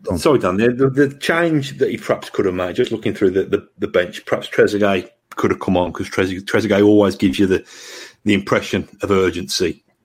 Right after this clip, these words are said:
Speaker 2: anyway, that he's, you know, he's, he's, he's desperate to, to make things happen. But I think, listen, I know we're all feeling raw and frustrated, and we've just lost to, to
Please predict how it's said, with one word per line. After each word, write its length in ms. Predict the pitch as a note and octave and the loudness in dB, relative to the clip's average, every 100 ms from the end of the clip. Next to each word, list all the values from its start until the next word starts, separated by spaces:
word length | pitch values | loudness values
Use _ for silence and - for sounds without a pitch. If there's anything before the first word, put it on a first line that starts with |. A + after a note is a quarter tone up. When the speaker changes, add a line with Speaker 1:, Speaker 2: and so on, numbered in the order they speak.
| - | -6
Speaker 2:
anyway, 500 | G3 F#2+ D#2+ F#2 - - - | -4 -2 -4 -8 -10 -10 -4
that 100 | F#2 | -2
he's, 220 | F2 - _ | -4 -8 _
you 140 | - F#2 | -6 -4
know, 140 | F#2 | -4
he's, 160 | F2+ - | -8 -8
he's, 200 | G2 - - | -10 -8 -4
he's 180 | G2+ F#2+ | -4 -2
desperate 460 | F#2+ G2 - G2+ | -4 -2 -4 -4
to, 120 | - | -4
to 120 | G2 F#2 | -4 -4
make 260 | F2+ - | -4 -6
things 180 | F2+ E2 | -12 -10
happen. 420 | F2+ - C2+ C2+ - - - - - - - - - - - | -10 -10 -14 -16 -18 -16 -14 -12 -10 -12 -12 -16 -20 -10 2
But 160 | D#3 | 4
I 40 | E3 | 4
think, 540 | - F#3+ G3 - - - - - - | 0 0 0 -4 -10 -8 -8 -10 -8
listen, 240 | - - A2+ | -4 0 4
I 60 | |
know 160 | C3 D3+ | 6 6
we're 100 | D#3 | 8
all 100 | D#3 | 6
feeling 380 | C#3+ D3 B2+ G#2+ | 6 6 6 6
raw 340 | A2 G2 F2+ | 6 6 2
and 140 | - F#2 | -4 -8
frustrated, 540 | G2 - G2+ F#2+ F#2 | -6 -2 -2 -4 -8
and 80 | F2+ | -8
we've 120 | F2 | -8
just 180 | - F#2+ | -6 -2
lost 360 | G2+ F#2+ - - | -2 -2 -8 -4
to, 160 | F#2 F#2+ | -4 -2
to 300 | F#2+ F2+ | -2 -2